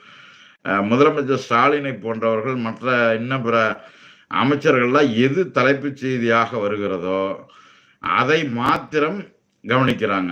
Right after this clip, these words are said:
ஏன்னா, அந்த இவங்க அதுக்கு நிவாரணம் கொடுக்கும்போது அந்த, அந்த காரியத்தின் மீதும் வெளிச்சம் விழுந்து விடுகிறது. அதனால் வெளிச்சத்தை மாத்திரமே விரும்புகிறார்கள். மக-, அதனால மக்களுக்கு ஒரு புதிய மாவீரன் தேவை.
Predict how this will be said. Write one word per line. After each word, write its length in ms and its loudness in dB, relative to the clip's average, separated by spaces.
ஏன்னா, 260 0
அந்த 240 0
இவங்க 520 0
அதுக்கு 340 -4
நிவாரணம் 360 2
கொடுக்கும்போது 480 -2
அந்த, 380 0
அந்த 560 2
காரியத்தின் 680 -4
மீதும் 220 -8
வெளிச்சம் 360 -4
விழுந்து 280 -6
விடுகிறது. 460 -6
அதனால் 300 -2
வெளிச்சத்தை 540 -6
மாத்திரமே 480 -6
விரும்புகிறார்கள். 920 -4
மக-, 280 -6
அதனால 380 0
மக்களுக்கு 560 0
ஒரு 220 0
புதிய 320 -2
மாவீரன் 720 -2
தேவை. 380 -4